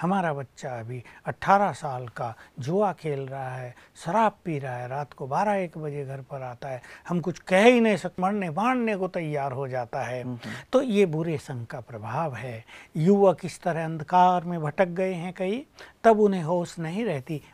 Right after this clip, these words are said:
Speaker 1: बाद में चलकर उनकी आंखें खुलती हैं, "तुम कहाँ थे?" इसलिए मैं कहूँगा सभी युवकों को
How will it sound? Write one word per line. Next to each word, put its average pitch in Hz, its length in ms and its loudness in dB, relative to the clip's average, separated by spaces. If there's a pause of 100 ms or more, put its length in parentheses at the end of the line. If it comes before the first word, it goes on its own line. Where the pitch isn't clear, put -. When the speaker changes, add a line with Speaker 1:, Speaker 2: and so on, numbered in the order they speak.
(100)
Speaker 1:
बाद 180 260 0
में 160 120 -4
चलकर 147 440 -6
उनकी 135 280 -12
आंखें 175 320 -10
खुलती 139 420 -10
हैं, 127 220 -10 (240)
"तुम 143 180 -4
कहाँ 143 480 -6
थे?" 143 120 -4 (240)
इसलिए 185 320 0
मैं 135 160 -8
कहूँगा 156 540 -6
सभी 135 360 -10
युवकों 147 360 -4
को 214 240 0